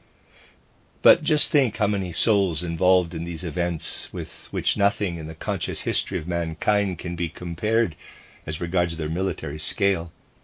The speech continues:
are suffering violent deaths, and that these souls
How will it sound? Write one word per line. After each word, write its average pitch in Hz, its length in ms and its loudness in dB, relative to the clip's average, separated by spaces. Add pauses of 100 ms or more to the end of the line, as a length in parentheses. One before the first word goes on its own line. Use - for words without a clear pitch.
(640)
are 104 60 4
suffering 123 540 2
violent 98 400 0
deaths, 76 420 -4
and 78 220 -6 (340)
that 87 160 -6
these 98 180 -2
souls 107 480 4